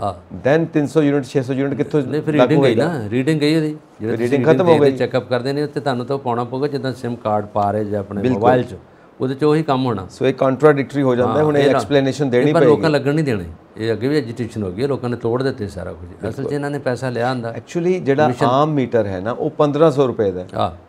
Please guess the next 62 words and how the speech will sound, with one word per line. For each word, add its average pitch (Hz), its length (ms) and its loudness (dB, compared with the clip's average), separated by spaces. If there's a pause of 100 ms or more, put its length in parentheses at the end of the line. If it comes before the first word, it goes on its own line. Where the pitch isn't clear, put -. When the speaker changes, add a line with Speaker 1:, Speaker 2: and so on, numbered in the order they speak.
Speaker 2:
ਤੇ 127 60 0
ਜਿਹੜੇ 143 220 4
ਸਮਾਰਟ 135 420 4
ਮੀਟਰ 139 200 -2
ਨੇ 143 120 0
ਤਕਰੀਬਨ 139 440 0
ਸੱਤ 156 260 2
ਹਜ਼ਾਰ 147 240 6
ਰੁਪਏ 120 200 4
ਦਾ 113 80 4
ਪੈਂਦਾ। 101 320 -4
Speaker 1:
ਹਾਂ, - 460 -6
ਹਾਂ। 98 140 -4
ਤੇ 87 180 -6
Speaker 2:
ਜੋ 135 60 4
Speaker 1:
ਉਹ - 40 -2
ਪੈਸਾ 127 140 6
Speaker 2:
ਉਸ 131 80 0
ਵਕਤ 156 140 8
ਜੋ 156 60 6
Speaker 1:
ਤੁਹਾਨੂੰ 135 220 2
Speaker 2:
ਗੱਲ 120 160 6
ਹੋ 113 120 2
ਰਹੀ 107 140 2
ਸੀ। 101 160 -14 (200)
Speaker 1:
ਉਹ 147 80 -4
ਪੈਸਾ 143 580 -2
ਇਹਨਾਂ 147 200 -4
ਨੂੰ 156 100 -4
ਜਾ 104 220 0
ਰਿਹਾ, 120 180 -4
ਜਿਨ੍ਹਾਂ 127 320 -6
ਨੇ 123 180 -8
ਇਹ 123 80 -8
ਕਮਿਸ਼ਨ 139 420 -6
ਆ, 110 80 -8 (220)
ਜਿਹੜੇ 95 180 -6
ਏਜੰਸੀਆਂ 98 680 -8
ਦੇ 104 200 -6
ਰਹੀਆਂ, 107 260 -8
ਜਿਹੜੀਆਂ 107 240 -4
Speaker 2:
ਗੱਲ 107 120 2
ਇਹੀ 143 160 4
ਹੈ 147 40 4
Speaker 1:
ਕੰਪਨੀਆਂ, 135 220 4
Speaker 2:
ਨਾ, 151 60 4
Speaker 1:
ਉਹਨਾਂ 160 140 0
ਕੋਲ 147 100 -2
ਪੈਸਾ 117 280 -2
ਲੈ 98 100 -4
ਰਹੇ। 92 80 -6
Speaker 2:
ਪ੍ਰਾਈਵੇਟਾਈਜ਼, 151 760 4
ਹਰ 135 180 4
ਚੀਜ਼ 139 320 -2
ਪ੍ਰਾਈਵੇਟਾਈਜ਼। 139 840 2
Speaker 1:
ਉਧਰੋਂ 127 260 0
ਹਜ਼ਾਰ 139 200 4
ਰੁਪਏ 123 180 0
ਦਾ 143 100 2
ਭਾਵੇਂ 139 240 -2
ਆਉਂਦਾ 139 180 0
ਹੋਵੇ, 143 240 -2